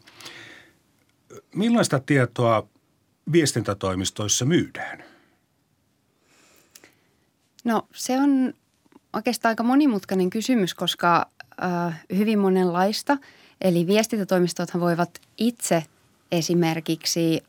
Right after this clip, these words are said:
Speaker 2: ostaa myös joltain toisilta tiedontuotteilta tietoja, jota he sit paketoivat ja myyvät asiakkaille. Mutta ehkä oleellisempi kysymys, jos me ajatellaan poliittista vallankäyttöä, on ehkä se,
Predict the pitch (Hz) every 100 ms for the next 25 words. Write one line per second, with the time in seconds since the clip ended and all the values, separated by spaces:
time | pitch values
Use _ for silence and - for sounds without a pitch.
0 | _ - 175 - 175 160 160 160 165 160
1 | 165 160 170 180 170 156 151 156 156 156
2 | 147 156 - 147 156 - 160 156 151 139
3 | 151 156 151 143 156 147 156 147 117 143
4 | 139 151 143 131 143 - - - 180 175
5 | 175 151 - 170 175 190 190 _ - -
6 | - - - - 185 - 196 180 170 -
7 | - 214 - - 233 226 - - 262 302
8 | 240 185 180 175 - 190 - 180 160 175
9 | 160 165 165 160 160 160 160 160 156 -
10 | 180 175 170 - 165 175 175 156 156 160
11 | - - 226 220 - 175 165 160 170 -
12 | 202